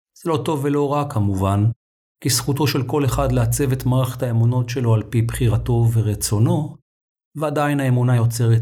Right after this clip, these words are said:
תקווה, אבל שלא מצליחים להוכיח את ודאותה, ומישהו אחר אולי מעלה טיעונים הפוכים, אז אולי עולים, אה,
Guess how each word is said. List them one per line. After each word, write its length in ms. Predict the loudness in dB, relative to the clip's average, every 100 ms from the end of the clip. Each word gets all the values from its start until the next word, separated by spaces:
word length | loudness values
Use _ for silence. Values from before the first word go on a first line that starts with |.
| 0
תקווה, 520 | -6 -4 0 2 0 -4 _ _ _ _ _ _ _ -6
אבל 180 | -4 -2
שלא 220 | 0 0
מצליחים 500 | 0 0 0 0 0
להוכיח 580 | 0 0 0 -2 0 -2
את 80 | -2 -2
ודאותה, 640 | 0 2 2 0 -2 -4 -6 -12 _ _ _ _ _ _ -8
ומישהו 400 | -2 -2 0 -2
אחר 180 | 0
אולי 300 | -2 0 0
מעלה 320 | 0 0 0 -2 -2
טיעונים 380 | 0 2 2 0
הפוכים, 680 | 0 -6 -2 0 0 -4 -12 _ _ _ _ _ _
אז 140 | -6 -2
אולי 180 | 0 0
עולים, 420 | 0 0 0 0
אה, 280 | 0 2